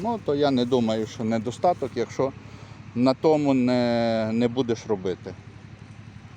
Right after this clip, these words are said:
Все, дякую за увагу. Годуємо нутрії, правильно годуємо,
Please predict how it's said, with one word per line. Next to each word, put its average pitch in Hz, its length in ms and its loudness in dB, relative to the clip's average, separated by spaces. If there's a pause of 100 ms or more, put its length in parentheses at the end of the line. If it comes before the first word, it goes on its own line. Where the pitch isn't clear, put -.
(1600)
Все, 277 180 4
дякую 196 480 6
за 156 120 6
увагу. 185 420 4
Годуємо 165 420 -2
нутрії, 165 480 0 (1300)
правильно 160 460 4
годуємо, 147 560 0